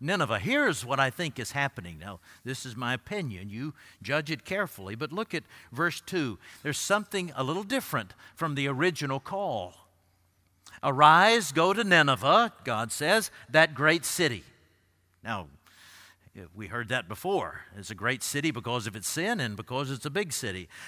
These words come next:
"Arise, go to Nineveh, that great city, and call out against it." That part is the same that we read in chapter one, two. But here, this is added. "Cry out against it the message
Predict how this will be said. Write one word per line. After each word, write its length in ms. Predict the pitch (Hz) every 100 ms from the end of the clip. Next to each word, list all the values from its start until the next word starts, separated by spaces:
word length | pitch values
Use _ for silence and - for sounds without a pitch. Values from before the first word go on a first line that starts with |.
| - - -
"Arise, 400 | 131 147 202 160
go 140 | 180
to 100 | 170
Nineveh, 300 | 151 151 143
that 160 | 151 131
great 200 | 147 120
city, 220 | 160 180
and 160 | 160
call 300 | - 247 277
out 180 | 285 262
against 460 | 240 220 240 - -
it." 120 | -
That 280 | 127 202 - -
part 260 | - 127 120
is 140 | 117
the 80 | 117
same 420 | - 156 151 147 - -
that 120 | 151 143
we 120 | 143
read 260 | 135 160
in 100 | 156
chapter 400 | 139 151 156 165
one, 300 | 147 165 180
two. 420 | 165 220 208 101 76 _ _ _ _ _ _ _ _ _
But 140 | 113 104
here, 240 | 175 196
this 200 | 165 208
is 140 | 156
added. 520 | 151 165 214 92 - - _ _ _ _ _ _ _ _ _ _ _
"Cry 340 | - 185 220 254
out 220 | 233 185
against 500 | 139 165 214 - -
it 240 | 117 - - -
the 140 | 135
message 960 | 131 131 180 214 - - 90 90 92